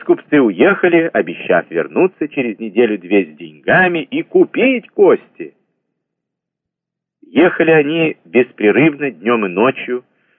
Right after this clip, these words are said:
через тайгу, девственный лес, а ямщики им рассказывали легенды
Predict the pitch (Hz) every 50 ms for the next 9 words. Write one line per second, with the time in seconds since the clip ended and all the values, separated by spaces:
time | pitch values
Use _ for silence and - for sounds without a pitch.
0 | _ _ - 120 123 131 127 123 - _ 123 117 110 82 78 90 104 110 107 -
1 | _ _ _ _ _ _ _ _ _ _ _ - 131 135 127 - - _ _ 101
2 | 107 101 98 95 95 85 78 92 117 143 143 127 - _ _ _ _ _ _ _
3 | _ _ _ - - - 123 131 - 131 135 123 - - - - 117 101 - 220
4 | 262 254 214 156 117 101 - - _ - 147 185 190 160 156 156 143 131 113 95
5 | 87 78 - 98 143 180 185 175 156 151 156 147